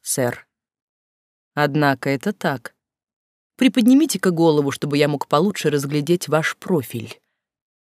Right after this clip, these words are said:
Да, это нос и подбородок Дербервилей,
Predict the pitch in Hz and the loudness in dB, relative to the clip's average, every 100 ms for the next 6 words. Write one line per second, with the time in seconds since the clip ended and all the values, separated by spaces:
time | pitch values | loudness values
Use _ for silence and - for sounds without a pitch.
0 | _ - 147 151 143 127 _ _ _ - | _ 0 2 2 -2 -8 _ _ _ 0
1 | 220 - 196 170 147 190 214 190 - - | 0 4 2 4 2 2 0 -2 -6 -6
2 | - 151 - 143 135 143 143 170 170 180 | -6 -6 -2 -2 2 2 2 0 -2 -6
3 | - 156 160 147 165 156 233 139 117 - | -2 0 0 0 -2 0 -2 -2 -6 -10